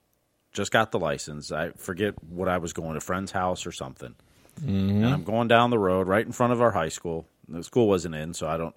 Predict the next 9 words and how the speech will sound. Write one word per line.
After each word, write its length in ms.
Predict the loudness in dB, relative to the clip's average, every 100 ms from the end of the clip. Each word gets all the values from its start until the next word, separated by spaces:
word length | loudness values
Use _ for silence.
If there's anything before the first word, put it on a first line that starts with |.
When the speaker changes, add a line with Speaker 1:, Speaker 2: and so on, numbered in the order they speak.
| -12
Speaker 1:
you 140 | -10
know, 240 | -6 -6 -6
maybe 220 | -4 -4
a 20 |
weekend 460 | -4 -4 -4 -6 -4
or, 300 | -4 -6 -10 _ _ _ _ _ _ _ _ -20 -14 -14
you 120 | -10 -10
know, 120 | -8
whatever. 440 | -4 -4 -4 -8